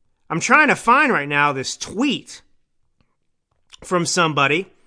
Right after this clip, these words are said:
because it describes the, the, the, the mental illness that is afflicting the, the vaccine cult today. Um, let me see if I can find it.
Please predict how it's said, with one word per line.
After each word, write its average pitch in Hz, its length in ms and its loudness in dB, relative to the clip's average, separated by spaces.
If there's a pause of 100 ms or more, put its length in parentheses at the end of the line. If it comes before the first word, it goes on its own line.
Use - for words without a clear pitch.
(800)
because 202 340 4
it 226 100 -2
describes 247 720 2
the, 180 180 -6
the, 170 240 -10
the, 160 380 -8
the 165 140 -6
mental 202 520 -2
illness 220 560 -4 (560)
that 175 140 0
is 165 160 -4
afflicting 196 560 -2
the, 151 260 -8
the 143 200 -8 (100)
vaccine 175 880 0
cult - 600 -2 (240)
today. 127 420 -8 (1300)
Um, 160 920 4 (1500)
let 202 140 -2
me 247 80 0
see 240 160 -4
if 233 100 -4
I 196 60 2
can 139 160 -6
find 175 400 0
it. 123 180 -8